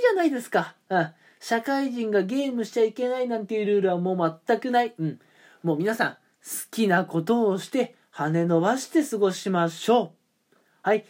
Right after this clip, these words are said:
えー、それではですね、えー、二千二十年、あともう少し、うん、皆さんにとって、えー、楽しい日々でありますように。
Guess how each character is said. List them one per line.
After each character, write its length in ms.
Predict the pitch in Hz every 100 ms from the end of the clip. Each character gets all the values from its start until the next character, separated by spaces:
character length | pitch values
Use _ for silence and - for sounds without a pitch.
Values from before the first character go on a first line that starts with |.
| - -
え 60 |
ー、 40 | 165
そ 120 | 165
れ 80 | 240
で 80 | 247
は 80 | 165 - -
で 80 |
す 100 | 147
ね、 220 | 220 233 - _
え 240 | - 120 120
ー、 40 |
二 140 | 117
千 220 | 135 208 151
二 100 | 139
十 120 | 202
年、 180 | 170 - _ -
あ 120 | 151
と 140 | 151 123
も 220 | 123 185
う 60 |
少 120 | 208 226
し、 200 | - _
う 60 | 160
ん、 120 | 143 -
皆 180 | 160 202
さ 80 |
ん 60 | 165
に 60 | 160
と 80 | 220
っ 60 |
て、 240 | - 156 - _
え 200 | - 147
ー、 40 | 147
楽 200 | 180 269
し 200 | 320 240
い 20 |
日 140 | -
々 140 | 202 185
で 160 | 139 -
あ 100 | 151
り 80 | 165
ま 140 | 247
す 80 | 240
よ 60 | 170
う 20 |
に。 120 | 135